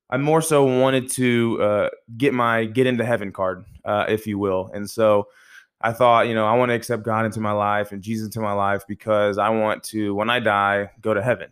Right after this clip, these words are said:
you know? And the question was asked, like, "If you were to die today, do you know where you'd go?" And I wanted to be able to answer that, "Yeah, I'm going to heaven,"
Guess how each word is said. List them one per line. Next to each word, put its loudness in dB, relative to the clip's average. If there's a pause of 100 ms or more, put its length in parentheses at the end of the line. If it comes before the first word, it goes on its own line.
you -16
know? -2
And -6
the -20
question -2
was -6
asked, -2
like, -2
"If -16
you 2
were 6
to 4
die 2
today, 4 (340)
do -10
you -8
know 2
where 4
you'd 4
go?" 4 (240)
And -8
I 0
wanted 0
to 0
be -4
able 2
to 0
answer -6
that, -4
"Yeah, 0
I'm -4
going 0
to -4
heaven," -2